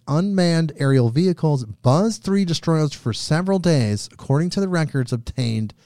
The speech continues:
by the news site The Drive through the U S Freedom of Information Act.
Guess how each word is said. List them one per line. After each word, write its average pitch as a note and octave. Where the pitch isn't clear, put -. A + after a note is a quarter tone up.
by G#2
the G#2+
news B2
site A#2
The A2
Drive B2
through G#2
the E2+
U G#2+
S A2
Freedom F#2
of F#2+
Information E2
Act. -